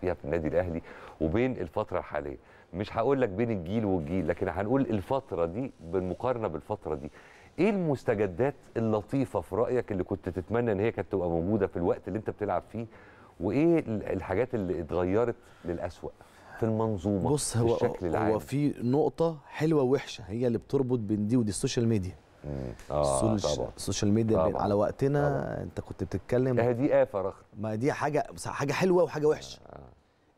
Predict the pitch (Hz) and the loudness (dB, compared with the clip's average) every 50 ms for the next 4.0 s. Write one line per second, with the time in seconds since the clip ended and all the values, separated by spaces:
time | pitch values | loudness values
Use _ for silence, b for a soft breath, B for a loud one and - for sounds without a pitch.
0 | - - - 90 87 - 78 92 95 90 87 85 - 104 107 131 135 120 - - | -12 -8 -8 -6 -6 -6 -6 -4 -4 -4 -4 -4 -2 0 0 0 0 -2 -2 -2
1 | 117 101 101 - - 135 135 131 - - 135 139 139 120 113 107 107 104 101 90 | -2 -2 -2 -2 -2 0 0 0 0 0 2 4 4 4 4 2 2 0 -2 0
2 | 95 117 135 147 143 120 101 98 104 107 101 95 92 90 98 101 92 98 - - | 2 2 2 2 2 -2 -6 -4 -2 0 0 0 0 0 -2 -2 -2 -2 -2 0
3 | 120 120 120 104 - - - - - 85 82 87 90 90 90 87 87 87 87 87 | 0 2 2 0 -2 -6 -12 -12 -8 -6 -4 -4 -4 -6 -6 -6 -8 -8 -8 -10